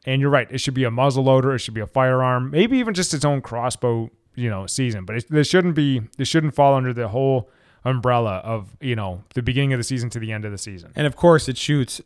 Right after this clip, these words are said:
Speaker 2: a device much like an arrow, a bolt, and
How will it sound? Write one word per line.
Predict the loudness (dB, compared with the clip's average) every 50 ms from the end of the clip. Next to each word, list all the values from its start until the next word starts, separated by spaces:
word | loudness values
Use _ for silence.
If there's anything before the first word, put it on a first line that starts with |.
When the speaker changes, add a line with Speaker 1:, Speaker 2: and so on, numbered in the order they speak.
| _ -6
Speaker 2:
a | -4 -4 -4
device | -4 -6 -6 -2 0 0 0 0 -2 -4 -8 -12
much | -8 -6 -2 0 0 0 -2 -2
like | -2 0 0 0 -2
an | -2 -4
arrow, | -2 -2 -2 -2 -4 -4 -6 -8 -12 -20 _ _ _ _ _ _ -12
a | -6
bolt, | -4 -2 -2 -2 -2 -4 -8 -12 -20 _ _ _ _ _ _ -8
and | -4 -2 -2 0 0 -2 -2 -4 -6